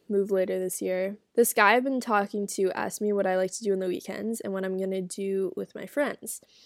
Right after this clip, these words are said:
I told him I was just gonna hang out and wasn't sure what I was gonna do.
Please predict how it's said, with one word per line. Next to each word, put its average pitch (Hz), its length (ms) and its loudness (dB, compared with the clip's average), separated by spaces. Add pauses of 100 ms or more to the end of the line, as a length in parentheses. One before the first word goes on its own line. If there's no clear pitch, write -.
(220)
I 220 80 2
told 294 180 4
him 277 80 2
I 262 80 4
was 247 80 2
just - 140 -6
gonna 220 160 0
hang 202 200 -2
out 185 200 -2
and 190 100 -4
wasn't 190 260 -4
sure - 160 -6
what 104 80 -4
I 104 60 -8
was - 140 -10
gonna - 180 -12
do. - 60 -12